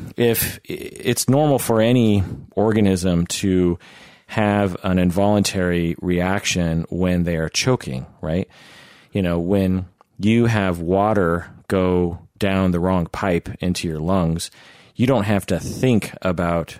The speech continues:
choking. Your body just automatically chokes and starts to cough to get it out of your lungs. Well, the same goes when you try to shove a big pill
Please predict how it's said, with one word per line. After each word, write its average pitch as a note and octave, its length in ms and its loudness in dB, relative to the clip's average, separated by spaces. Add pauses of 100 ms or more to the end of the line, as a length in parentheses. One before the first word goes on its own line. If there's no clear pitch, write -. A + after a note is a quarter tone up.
choking. F2 500 0
Your F#2 140 2
body G2 440 0
just E2+ 280 -6
automatically F2 720 -2
chokes - 540 -2
and F2 200 -4
starts - 300 -2
to E2+ 100 -10
cough - 580 -4
to F2 100 -8
get E2+ 180 -6
it D#2+ 260 -8
out F#2 280 -2
of D#2+ 200 -4
your D2+ 400 -6
lungs. F2+ 460 -2 (880)
Well, A#2+ 200 2
the G#2 100 2
same B2 380 2
goes G#2 340 2
when F#2+ 160 2
you F2+ 160 2
try G2 220 0
to E2 80 0
shove F#2+ 480 2
a F2 100 0
big F2 540 -2
pill E2+ 440 0